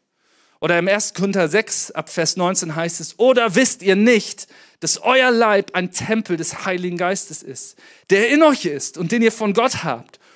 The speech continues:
und dass ihr nicht euch selbst gehört? Denn ihr seid teuer erkauft, darum preist Gott mit eurem Leibe.“ Und das Wort, was hier für Leib genutzt wird, ist im Grunde genommen etwas, was dein gesamtes Leben mit einschließt.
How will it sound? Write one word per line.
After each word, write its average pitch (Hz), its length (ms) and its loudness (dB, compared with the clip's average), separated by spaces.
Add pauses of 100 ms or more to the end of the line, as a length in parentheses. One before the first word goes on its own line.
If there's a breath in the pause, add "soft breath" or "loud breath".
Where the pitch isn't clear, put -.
(160 soft breath)
und 165 120 -4
dass 202 140 0
ihr 214 100 4
nicht 262 380 2
euch 202 180 2
selbst 226 500 2
gehört? 117 500 -10 (360 soft breath)
Denn 170 160 -2
ihr 240 280 4
seid 214 420 0
teuer 220 340 4
erkauft, 175 640 -4
darum 175 340 -4
preist - 640 -2
Gott 175 280 -2 (380 loud breath)
mit 165 200 -8
eurem 175 500 -2 (240 loud breath)
Leibe.“ 165 600 -4
Und 156 140 -12
das - 280 -4
Wort, 208 240 -2
was 190 160 -4
hier 185 100 -6
für 175 240 -6
Leib 196 520 -2
genutzt 180 380 -10
wird, 170 120 -10
ist - 180 -12
im 185 140 -8
Grunde 226 240 0
genommen 185 240 -2 (180 loud breath)
etwas, 180 380 -6
was 190 160 -6
dein 190 160 -2
gesamtes 202 600 -4
Leben 202 280 -6
mit 202 140 -8
einschließt. - 800 -12